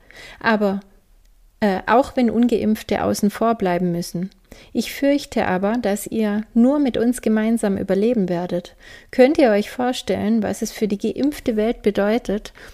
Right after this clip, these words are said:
wenn plötzlich zehn, zwanzig, dreißig Prozent des Umsatzes wegbleiben, weil wir nicht mehr daran teilhaben?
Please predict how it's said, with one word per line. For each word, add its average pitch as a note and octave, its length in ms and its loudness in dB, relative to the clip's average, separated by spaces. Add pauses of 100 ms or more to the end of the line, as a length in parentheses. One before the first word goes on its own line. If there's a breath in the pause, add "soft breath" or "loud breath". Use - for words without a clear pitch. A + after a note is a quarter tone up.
wenn A3+ 160 6
plötzlich A#3 580 0
zehn, C4+ 320 2
zwanzig, A#3 480 0
dreißig A3+ 480 -4
Prozent A#3+ 440 -4
des G#3+ 140 -4
Umsatzes G#3+ 760 -2
wegbleiben, G3 720 0 (520)
weil G#3 260 6
wir G#3+ 200 4
nicht A#3+ 300 0
mehr A#3 120 2
daran G#3 280 -2
teilhaben? A3+ 720 -6